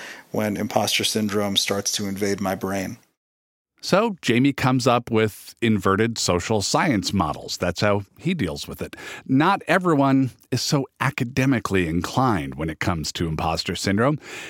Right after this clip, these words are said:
Speaker 2: Caitlin Kennedy in Austin, Texas, has depression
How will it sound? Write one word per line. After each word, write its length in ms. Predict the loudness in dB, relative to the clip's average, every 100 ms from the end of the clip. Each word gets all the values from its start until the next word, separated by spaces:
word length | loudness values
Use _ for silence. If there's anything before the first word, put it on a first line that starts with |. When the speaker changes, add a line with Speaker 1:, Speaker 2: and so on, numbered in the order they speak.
| -18 _
Speaker 2:
Caitlin 420 | 0 2 4 2 2
Kennedy 540 | 2 2 4 4 4
in 100 | 4
Austin, 380 | 4 2 2 2
Texas, 540 | 2 0 2 2 2
has 280 | 2 4 2
depression 600 | 0 0 0 2 2 2